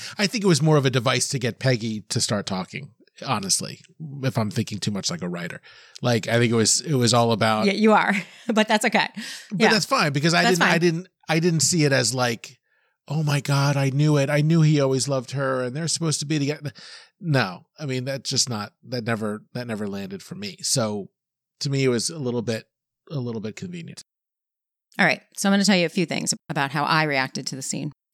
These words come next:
Speaker 2: and then a little, a little Matthew Weiner thing. Let me start with the Matthew Weiner thing. Matt showed up, as I've, I think I've told the story, at our season two finale party, which was our first party.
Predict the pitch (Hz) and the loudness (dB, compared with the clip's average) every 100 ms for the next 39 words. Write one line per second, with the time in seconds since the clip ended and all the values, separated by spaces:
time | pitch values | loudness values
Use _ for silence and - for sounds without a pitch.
0 | _ _ _ _ - 160 151 147 151 139 | _ _ _ _ -4 -2 -2 -2 -4 -4
1 | 131 _ 147 147 139 131 127 127 131 - | -8 _ -8 -4 -4 -4 -6 -6 -6 -4
2 | - 139 127 143 143 135 - - 151 - | -2 -2 -2 -4 -4 -4 -4 -6 -8 -10
3 | _ _ _ - 185 185 - 156 - 139 | _ _ _ 0 4 4 4 2 2 -4
4 | 123 113 - - - - - 143 _ _ | -4 -4 -6 -6 -8 -10 -14 -16 _ _
5 | _ _ _ _ - 170 175 202 233 - | _ _ _ _ -2 2 6 6 4 0
6 | _ _ _ - - 165 156 180 190 120 | _ _ _ 0 2 6 6 6 6 4
7 | 143 - _ _ 147 139 143 - 160 143 | 0 -6 _ _ -4 0 -2 -2 -4 -2
8 | 139 143 - - - 139 151 - 135 123 | 0 -2 -4 -6 -2 -2 0 0 0 -2
9 | 120 127 _ _ - 143 143 180 143 156 | -2 -4 _ _ -2 0 0 0 2 4
10 | - - 185 208 214 - 190 175 - - | 4 6 8 8 8 8 6 6 4 0
11 | 156 147 139 143 143 143 _ - 135 - | 2 4 2 0 -2 -4 _ -6 -4 -4
12 | 202 147 - 160 156 160 156 170 180 170 | -8 -12 -16 -12 -6 -6 -2 0 0 0
13 | 143 131 143 | 0 -2 -6